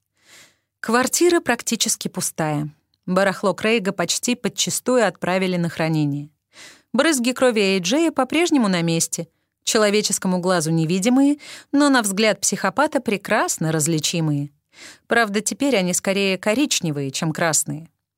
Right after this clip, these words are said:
Миссис Уитекер освободила квартиру. Уехала жить в Маргейт к своей сестре Бетти. Ее больше нельзя оставлять без присмотра, как проинформировал меня Рон Листадуй,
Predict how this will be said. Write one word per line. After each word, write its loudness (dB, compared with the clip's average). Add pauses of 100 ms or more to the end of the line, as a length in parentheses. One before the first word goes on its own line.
(120)
Миссис 2
Уитекер 0
освободила 2
квартиру. -4 (200)
Уехала 2
жить 0
в 0
Маргейт 0
к -10
своей 0
сестре -2
Бетти. -4 (580)
Ее 4
больше 2
нельзя 2
оставлять 0
без -2
присмотра, -2 (320)
как -2
проинформировал 0
меня 2 (260)
Рон 2
Листадуй, 0